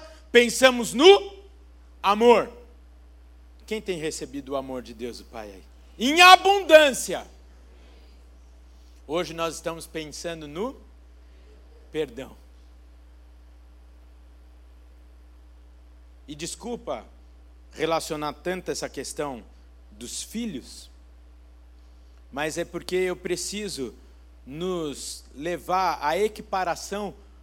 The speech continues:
porque nós somos filhos de Deus. E muitas vezes tão infantis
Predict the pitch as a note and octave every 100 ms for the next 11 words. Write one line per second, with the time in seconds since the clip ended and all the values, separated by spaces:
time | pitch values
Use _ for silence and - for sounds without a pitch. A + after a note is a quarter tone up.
0 | - - - - - E3 F#3+ F#3 E3 -
1 | G3 F#3+ - - - A3 F#3 C#3 A2 B2
2 | A2+ G2+ - - - - - - - -
3 | - D3+ E3 G3 F#3+ F3 C3+ F#3 F3 -
4 | - G3+ A3+ A3+ - F#3 D#3+ - G3+ F#3+
5 | -